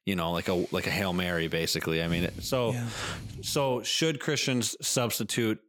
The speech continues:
Speaker 1: face-to-face evangelism with digital evangelism? Is that healthy?
Speaker 2: No, I, I, no, I think that, I think that, um,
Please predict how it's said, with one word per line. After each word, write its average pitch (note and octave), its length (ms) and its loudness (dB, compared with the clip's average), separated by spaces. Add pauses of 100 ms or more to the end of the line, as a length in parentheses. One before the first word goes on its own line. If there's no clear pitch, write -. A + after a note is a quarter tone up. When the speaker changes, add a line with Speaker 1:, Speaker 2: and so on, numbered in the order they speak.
(180)
Speaker 1:
face-to-face A#2 680 0
evangelism G2 720 2
with F#2 400 2
digital F2+ 340 2
evangelism? F2 640 0 (1160)
Is G#2+ 80 0
that A#2 140 2
healthy? - 500 -2 (1120)
Speaker 2:
No, D3 360 4
I, F#2+ 140 -2 (140)
I, - 20 2
no, E3+ 340 2
I E3 120 4
think F3+ 320 2
that, F3+ 260 4 (260)
I C#3+ 100 2
think E3 260 2
that, C#3 220 6
um, A#2+ 440 2